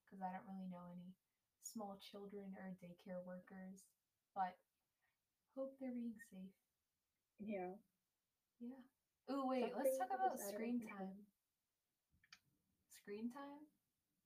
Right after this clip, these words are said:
Speaker 1: and school? What's that like for you?
Speaker 2: Screen time, huh?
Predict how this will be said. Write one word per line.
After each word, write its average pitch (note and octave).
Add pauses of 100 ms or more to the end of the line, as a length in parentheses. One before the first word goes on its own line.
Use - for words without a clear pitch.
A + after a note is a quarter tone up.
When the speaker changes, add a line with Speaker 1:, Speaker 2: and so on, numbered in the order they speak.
(320)
Speaker 1:
and G3+
school? A3 (1000)
What's G#3+
that G#3+
like G3
for G3+
you? F#3+ (2000)
Speaker 2:
Screen B3+
time, G3
huh? G#3+